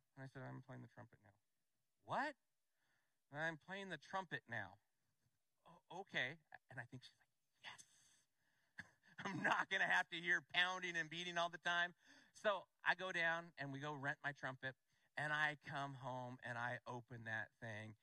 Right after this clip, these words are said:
and I practice that night. And I'm, you know, playing. I'm sure my brother and sister and parents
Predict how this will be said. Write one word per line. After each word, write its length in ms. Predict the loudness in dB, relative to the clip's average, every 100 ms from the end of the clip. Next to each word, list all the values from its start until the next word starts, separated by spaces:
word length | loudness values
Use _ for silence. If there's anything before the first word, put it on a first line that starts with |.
| _ _ -2
and 180 | -2 0
I 320 | 0 2 2 0 _ -20 -18 -8
practice 640 | 4 6 6 2 -8 -8 -2
that 260 | 2 2 0
night. 320 | -2 -2 -4 -12 _ _ _
And 140 | 4 6
I'm, 240 | 4 2
you 80 | -4
know, 140 | -6 -4
playing. 320 | 2 2 4 2
I'm 120 | 0
sure 280 | -6 -4 2
my 160 | 2
brother 380 | 2 0 0 -2
and 100 | -4
sister 400 | -6 -6 -2 -2
and 160 | -2 -4
parents 480 | 2 4 2 -2